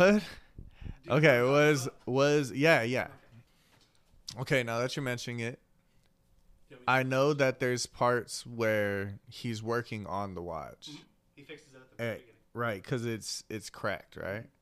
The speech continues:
Speaker 2: And then
Speaker 1: Do you remember the story behind the watch?
Speaker 2: And, well, I remember another general or, you know, some other high-ranking individual.
Speaker 1: So the story behind the watch is,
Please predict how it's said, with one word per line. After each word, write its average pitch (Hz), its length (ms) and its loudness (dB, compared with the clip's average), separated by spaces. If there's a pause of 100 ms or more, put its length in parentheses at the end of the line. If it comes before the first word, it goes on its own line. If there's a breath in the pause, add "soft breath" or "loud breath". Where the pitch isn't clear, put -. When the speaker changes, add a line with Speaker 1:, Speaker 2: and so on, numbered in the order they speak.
(720)
Speaker 2:
And 123 260 -4
then 127 560 -4 (500 soft breath)
Speaker 1:
Do 127 60 -20
you 127 60 -20
remember 123 200 -20
the 113 80 -20
story 120 200 -20
behind 117 200 -20
the - 60 -20
watch? - 160 -20 (300)
Speaker 2:
And, 120 360 -4
well, 131 480 2 (100)
I 123 120 -2
remember 139 380 0
another 135 360 0
general 127 800 -4
or, 107 340 -2
you 117 140 -4
know, 98 260 -6
some 123 220 -8
other 120 180 0
high-ranking 113 680 -2
individual. 110 680 -4 (1000 loud breath)
Speaker 1:
So 135 560 10
the 139 180 6
story 170 400 8
behind 165 280 8
the 151 60 6
watch 127 460 2
is, 120 580 0